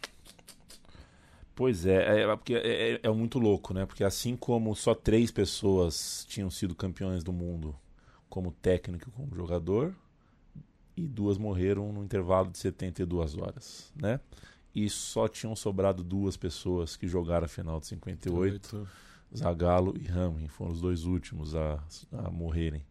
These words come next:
Speaker 1: e morreram no espaço curto de tempo. Realmente, é,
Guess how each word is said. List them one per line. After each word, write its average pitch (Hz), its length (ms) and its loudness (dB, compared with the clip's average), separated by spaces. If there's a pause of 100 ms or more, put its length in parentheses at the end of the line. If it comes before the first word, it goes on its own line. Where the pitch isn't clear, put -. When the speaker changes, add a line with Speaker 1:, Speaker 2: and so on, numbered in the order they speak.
(200)
Speaker 1:
e - 80 -8
morreram 87 380 0
no 82 80 -6
espaço - 400 -8
curto - 240 -8
de - 80 -14
tempo. 90 280 -8
Realmente, 87 460 -4 (500)
é, 78 680 -2